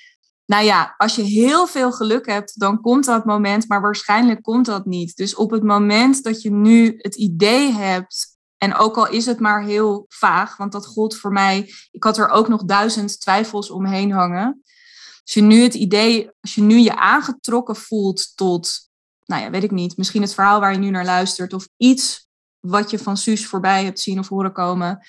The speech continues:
boek dan gewoon die call. Waar je niet bang voor hoeft te zijn ook, is dat je dan in een soort enge sales, <laughs> sales funnel getrokken wordt. Ehm, als het geen match is,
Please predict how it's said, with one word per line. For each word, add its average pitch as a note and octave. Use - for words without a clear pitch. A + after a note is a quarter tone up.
boek G3
dan B3+
gewoon A#3
die A3
call. G#3+
Waar A3+
je B3+
niet B3
bang C4
voor B3
hoeft A3+
te G#3+
zijn G#3+
ook, G3+
is -
dat G#3
je A3
dan F#3+
in G#3
een G3+
soort F#3
enge G3+
sales, G#3+
<laughs> -
sales A#3
funnel G#3+
getrokken A#3
wordt. G3+
Ehm, G3+
als B3
het C4+
geen A#3
match A#3
is, A#3+